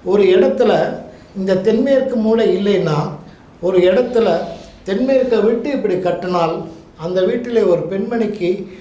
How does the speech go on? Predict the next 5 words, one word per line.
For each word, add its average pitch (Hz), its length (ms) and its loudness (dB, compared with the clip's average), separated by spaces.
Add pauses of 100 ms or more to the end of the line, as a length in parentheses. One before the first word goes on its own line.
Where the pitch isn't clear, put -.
(220)
நிச்சயமா 226 600 0
உடல்நலம் 208 540 0
பாதிக்கும், 175 580 0 (320)
மனநலம் 220 540 0
பாதிக்கும், 180 600 -2